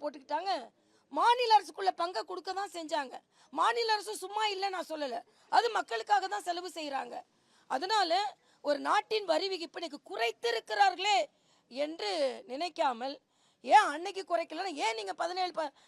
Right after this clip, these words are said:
சத-, பதினேழு வரியை நீங்க ஆதரிச்சுட்டு கொண்டிருந்தீங்க? அன்னைக்கு வரியே போடாம என்னமோ இன்னைக்கு வரி போட்ட மாதிரி பேசுறீங்க.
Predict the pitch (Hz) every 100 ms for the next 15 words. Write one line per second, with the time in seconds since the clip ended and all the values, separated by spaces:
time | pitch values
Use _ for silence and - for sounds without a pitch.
0 | - 320 311 330 311 294 392 403 349 349
1 | 370 311 359 339 330 359 349 247 - 262
2 | 240 233 226 311 381 - _ _ _ _
3 | _ - 339 349 302 330 427 480 466 381
4 | 403 415 427 381 403 392 440 392 403 359
5 | 349 330 330 311 285 269 247 220